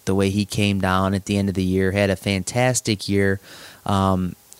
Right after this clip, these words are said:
really awesome season for the Brewers. You know, they finally pulled through, um, and made it to the playoffs. Very exciting. I mean, they were, you know, they were one game away from making it to the World Series. So,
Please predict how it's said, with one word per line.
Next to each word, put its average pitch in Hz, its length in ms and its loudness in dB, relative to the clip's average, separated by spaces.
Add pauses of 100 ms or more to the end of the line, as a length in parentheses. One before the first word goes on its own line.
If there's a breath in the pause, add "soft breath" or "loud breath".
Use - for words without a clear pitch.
(120)
really 151 300 2
awesome 110 400 0
season 110 400 0
for 110 160 -2
the 101 100 0
Brewers. 107 540 0 (540 soft breath)
You 104 60 0
know, 98 160 2
they 98 160 2
finally 113 460 0
pulled 110 400 0
through, 104 600 0 (120)
um, 90 420 -2
and 95 160 -2
made 98 180 0
it 110 120 0
to 110 80 0
the 101 100 0
playoffs. 98 720 0
Very 107 380 0
exciting. 101 540 -2
I - 20 -4
mean, 98 200 -4
they 92 100 -4
were, 90 340 -6
you 101 80 -4
know, 98 100 0
they 98 120 0
were 95 100 2
one 98 260 0
game 107 240 0
away 98 280 0
from 101 240 -4
making 101 320 -2
it 104 100 -4
to - 80 -8
the 107 100 -2
World 98 320 -2
Series. 104 520 0
So, 95 240 0